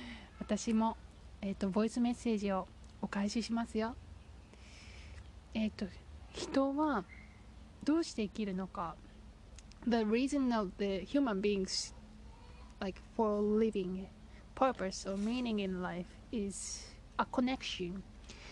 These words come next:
人は関係性のために生きると言われてます。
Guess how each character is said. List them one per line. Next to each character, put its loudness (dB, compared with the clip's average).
人 2
は 6
関 2
係 4
性 4
の 4
た 4
め 4
に 4
生 -10
き -4
る -6
と -2
言 2
わ 4
れ -2
て -2
ま -2
す。 -10